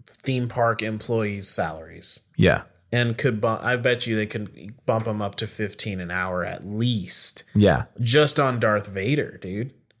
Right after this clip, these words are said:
Speaker 2: So I don't know exactly when this video was made.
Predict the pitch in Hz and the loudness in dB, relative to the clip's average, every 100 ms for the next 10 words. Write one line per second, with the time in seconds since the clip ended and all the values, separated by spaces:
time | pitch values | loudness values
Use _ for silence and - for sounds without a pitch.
0 | - - 135 120 127 160 123 120 117 120 | 0 6 8 8 8 6 6 6 6 8
1 | 120 - 113 113 98 107 - 107 104 95 | 6 4 2 4 4 4 4 4 4 4
2 | 90 92 98 95 98 95 98 95 87 85 | 4 6 6 6 4 4 4 4 2 0
3 | 87 87 92 107 143 | 0 -2 0 2 2